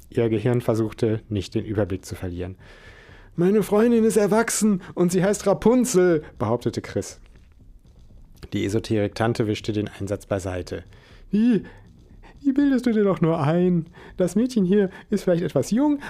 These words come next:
aber es existiert wenigstens." Inga drehte sich zu Chris um und schüttelte den Kopf. "Du hast eine imaginäre Freundin?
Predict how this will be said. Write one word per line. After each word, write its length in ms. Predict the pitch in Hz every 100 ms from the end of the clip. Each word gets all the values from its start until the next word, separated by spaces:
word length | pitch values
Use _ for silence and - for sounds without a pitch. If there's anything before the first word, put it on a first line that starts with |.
| -
aber 240 | 262 233
es 140 | 180 185
existiert 840 | 165 156 139 - - 294 269 -
wenigstens." 840 | 135 131 120 - 135 120 - - - - _ _ - - - - _ - - -
Inga 360 | 120 123 123
drehte 300 | 127 113 113
sich 160 | 113 113
zu 120 | -
Chris 260 | - 117 -
um 160 | 113
und 100 | 110
schüttelte 280 | 117 113 101
den 120 | 104
Kopf. 320 | - 98 - - - - -
"Du 200 | - 95
hast 280 | 107 143 -
eine 220 | 127 117
imaginäre 640 | 120 139 170 - 113 127 123
Freundin? 440 | - 98 165 208